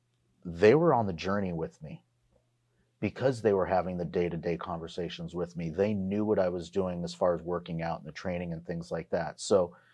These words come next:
what I didn't realize at the point was, at the time was that it was irrelevant whether or not I finished the race or not in their eyes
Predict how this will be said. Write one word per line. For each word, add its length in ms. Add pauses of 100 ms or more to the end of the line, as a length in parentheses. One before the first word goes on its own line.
(180)
what 120
I 60
didn't 240
realize 480
at 100
the 60
point 360
was, 440
at 100
the 80
time 300
was 220
that 180 (420)
it 80
was 160
irrelevant 560
whether 240
or 40
not 120
I 60
finished 360
the 60
race 320
or 60
not 180
in 80
their 220
eyes 320